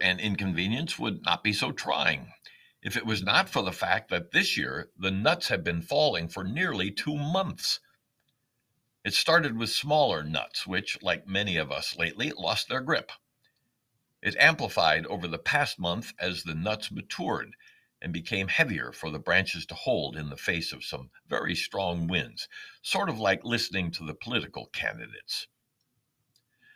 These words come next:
The inside of our home at times sounded like the bombing in Ukraine,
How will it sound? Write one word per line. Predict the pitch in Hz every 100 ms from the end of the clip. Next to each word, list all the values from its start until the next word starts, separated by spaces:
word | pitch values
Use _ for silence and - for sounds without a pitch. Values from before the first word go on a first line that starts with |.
| _ _ -
The | 85
inside | 170 202 - 110 98
of | 90
our | 85
home | 92 180 131 104
at | - -
times | - 170 107 95 - -
sounded | - - 156 104
like | 110 120
the | 95
bombing | 80 101 135 131 95
in | 90 107
Ukraine, | 120 - - 165 98 -